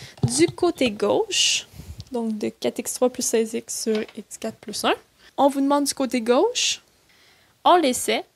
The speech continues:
et si vous l'essayez, vous remplacez x par moins l'infini. Faites attention au calcul. Vous allez arriver à moins infini, plus infini,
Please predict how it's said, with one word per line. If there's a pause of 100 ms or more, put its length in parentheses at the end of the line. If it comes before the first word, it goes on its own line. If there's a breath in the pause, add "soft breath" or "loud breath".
(220)
et
si
vous
l'essayez,
vous
remplacez
x
par
moins
l'infini. (100)
Faites
attention (140)
au
calcul. (520 loud breath)
Vous
allez
arriver
à
moins (160)
infini, (1160)
plus
infini,